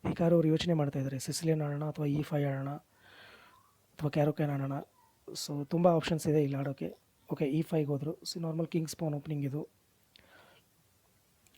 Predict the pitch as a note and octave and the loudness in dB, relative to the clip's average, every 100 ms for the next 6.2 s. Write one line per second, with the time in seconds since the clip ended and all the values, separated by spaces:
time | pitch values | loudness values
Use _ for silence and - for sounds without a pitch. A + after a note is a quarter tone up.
0 | - - - _ - F3+ D#3 D3+ E3+ F3+ | -20 -20 -20 _ -8 -4 -2 -2 -2 2
1 | F3+ F3+ F3 - E3+ E3 D#3+ E3 D#3+ D#3+ | 6 6 4 4 4 4 4 2 0 0
2 | D#3+ C#3+ D#3+ E3+ - D#3+ D3+ D#3 D3 D3+ | -2 0 0 0 0 -2 2 2 2 0
3 | D3 C#3+ C#3+ C3+ C3 C3 C#3 - _ _ | -2 -2 -2 -4 -2 -4 -6 -10 _ _
4 | - D#3 D3 D3+ - - D#3 - E3 C#3+ | -12 -8 -6 -8 -8 -8 -8 -8 -8 -10
5 | - D3 D#3+ - D3+ C#3+ C#3+ C3+ C3+ C3+ | -8 -10 -10 -6 -6 -4 -4 -4 -6 -8
6 | C#3 | -10